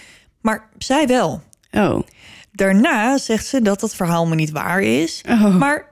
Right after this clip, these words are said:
Speaker 1: dat ze eigenlijk bij een hotel werkte.
Speaker 2: Hmm.
Speaker 1: Haar verhalen bleven de hele tijd veranderen. Ze ondergaat een psychiatrisch onderzoek en daaruit komt naar voren dat ze een gevaar is voor zichzelf en de samenleving.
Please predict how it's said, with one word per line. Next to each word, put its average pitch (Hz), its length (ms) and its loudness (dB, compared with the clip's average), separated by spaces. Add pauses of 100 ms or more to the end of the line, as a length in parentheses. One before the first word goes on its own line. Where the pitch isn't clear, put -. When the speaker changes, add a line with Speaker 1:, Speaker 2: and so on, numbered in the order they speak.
(100)
Speaker 1:
dat 302 140 -4
ze - 80 -8
eigenlijk 311 380 -2
bij 302 100 2
een 277 100 2
hotel 294 380 2
werkte. 165 500 -4 (500)
Speaker 2:
Hmm. 165 800 4
Speaker 1:
Haar 185 280 -2
verhalen 185 760 0
bleven 185 300 -2
de 185 60 -2
hele 180 160 -2
tijd 175 280 -4
veranderen. 180 640 -4 (300)
Ze - 140 -8
ondergaat 175 720 -2
een 170 300 0
psychiatrisch 175 680 -6
onderzoek 180 560 -2 (360)
en 220 180 2
daaruit 202 380 0
komt 202 320 -2
naar 202 140 0
voren 180 580 0
dat 185 140 0
ze 190 100 -4
een 185 120 2
gevaar 170 480 -6
is 185 180 -2
voor 175 400 0
zichzelf 175 600 -4
en 214 80 2
de 185 60 2
samenleving. 175 880 -2